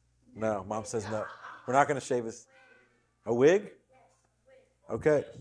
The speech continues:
bald wig. Okay, but, um, but I'm pretty sure that as Luther spread this message, the people couldn't help but wanna be around him and to exalt him,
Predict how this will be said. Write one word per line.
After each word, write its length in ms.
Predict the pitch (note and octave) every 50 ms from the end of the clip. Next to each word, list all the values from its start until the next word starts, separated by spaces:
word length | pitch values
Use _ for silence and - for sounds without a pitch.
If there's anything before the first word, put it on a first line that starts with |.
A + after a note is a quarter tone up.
| - - -
bald 300 | - G2+ A#2 B2 C3+ B2+
wig. 220 | C#3+ D#3 D#3 D#3 B2 A2+ - - -
Okay, 240 | B2 - D3 - - - - _ _ - - - - - - - - _ _ _ _ _ _ _ _ _ _ _ _ _ _ _ _ _ _ _ _ - - B2
but, 220 | A#2 C#3 C#3+ C3+
um, 400 | C#3 C#3+ C#3+ C#3 B2+ A#2 G#2+ - - - _ - _ _ _ _ _ _ _
but 120 | C3+ D#3 D#3+
I'm 100 | D#3 D#3
pretty 240 | - - A3 A3+
sure 340 | - - - G#3+ G3+ G3 F3+
that 240 | D#3 D3 C#3+ C#3+ C3+
as 200 | C3+ C3 B2 A2
Luther 760 | A#2+ A#2+ C#3 E3 F3 E3 - F3+ E3+ E3 E3 D#3+ C#3 - - _ _ _ _ _ _ _ _ _ _ _ _ _ _ _ -
spread 420 | - - - - D3 D3+ D#3+ D3+
this 200 | C#3+ C#3+ - -
message, 840 | C3 C#3+ D3 D#3 D3+ - - A#2+ A2+ A2 G#2+ - - - - - _ _ _ _ _ _ _ _ _ _ _ _ _ _ _ _ _
the 120 | - B2+
people 380 | - - F3 F#3+ F#3+ - E3+ D3
couldn't 280 | - - E3 C#3+ B2+ B2
help 400 | G#2 C3 D3 D#3 D#3 D3+ - - - - - - _ _ _ _ _ _ _ _ _ _ _ _ - - _ _ _ _ _ _ _ _ _
but 120 | - C3 B2
wanna 220 | B2 C3+ C3 B2+
be 160 | A2 C3 C3
around 400 | B2 A2 A#2 B2 C3+ C#3+ C#3+ C#3
him 300 | C3+ C#3+ C#3 C#3 C#3 C3
and 100 | A#2 G#2+ -
to 120 | C3+ A#2
exalt 460 | G#2 F2+ F2 E2+ A#2+ A#2+ C3 B2 -
him, 260 | A2 B2+ C3 C#3+ D3